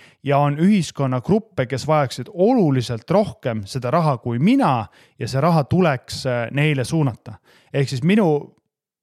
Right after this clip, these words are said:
mõte ja idee siit uuele koalitsioonile oleks see, et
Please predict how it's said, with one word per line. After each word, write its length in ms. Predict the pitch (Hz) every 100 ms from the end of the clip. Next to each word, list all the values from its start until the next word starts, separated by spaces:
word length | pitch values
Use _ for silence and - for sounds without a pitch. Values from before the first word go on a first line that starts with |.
| _ _ _ _ _ _ _
mõte 540 | 147 196 285 _ 147 110 90 -
ja 160 | 131 135
idee 340 | 143 214 180
siit 220 | 123 123
uuele 320 | 160 175 139 127
koalitsioonile 880 | 139 131 - 180 190 170 120 113 - _ -
oleks 360 | 139 123 - 175
see, 160 | 143 101 - _ _ _ _
et 300 | 131 127 -